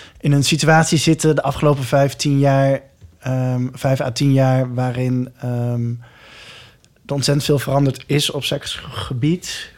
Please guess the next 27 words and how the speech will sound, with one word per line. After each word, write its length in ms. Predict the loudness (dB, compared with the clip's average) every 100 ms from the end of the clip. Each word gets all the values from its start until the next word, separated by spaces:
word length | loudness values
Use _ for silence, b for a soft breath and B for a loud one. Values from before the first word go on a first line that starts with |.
| -12
Er 120 | -8
is 400 | -6 -8 -12 _ _ _ _
veel 200 | -14 -4
internet, 540 | -2 2 2 2 0
waardoor 420 | -4 -2 -2 -2 -6 _ _
mensen 640 | -6 -4 -4 -4 -2 -4 -4
makkelijker, 520 | -4 -4 -8 -6 -8 -10 _
eh, 300 | -8 -4 -4 -6 -12 _ -18 -18 _ _ -6
porno 340 | -2 0 2
hebben, 440 | 2 2 0 0 -6 _ _
eh, 280 | -6 -6 -6
of 140 | -8
to-, 560 | -10 -10 -12 -14 -12 -8
toegang 280 | -4 -2
tot 140 | -4 -4
porno 280 | -2 0 2
hebben. 380 | 2 2 2
Het 160 | 0 -4
idee 600 | -6 0 2 4 2 -2 B B B
van 320 | -10 -2 0
seks 360 | 0 -2 -2 -4
is 140 | -6
daardoor 300 | 0 2 2
heel 140 | 2 0
erg 140 | -2
veranderd. 760 | -6 -2 0 2 2 0 -6 -14 B B B B B -20
Ehm, 460 | -12 -8 -6 -4